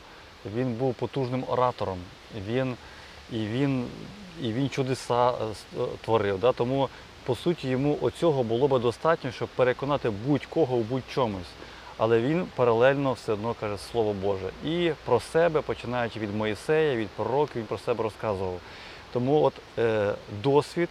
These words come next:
живий, реальний досвід пережити людиною, але паралельно оснований на підґрунті Слова Божого, це є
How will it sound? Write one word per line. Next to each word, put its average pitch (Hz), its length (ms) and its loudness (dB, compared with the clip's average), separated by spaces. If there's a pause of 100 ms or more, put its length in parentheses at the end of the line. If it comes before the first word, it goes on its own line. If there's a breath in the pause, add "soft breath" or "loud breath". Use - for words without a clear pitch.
живий, 123 440 0
реальний 127 560 0 (140)
досвід 127 340 0
пережити 117 520 -2
людиною, 113 540 -2
але 110 200 0
паралельно 123 600 2
оснований 123 520 -2
на 117 340 -2 (320)
підґрунті 120 440 -2
Слова 113 360 0
Божого, 117 380 0 (340 loud breath)
це 123 180 -2
є 135 280 2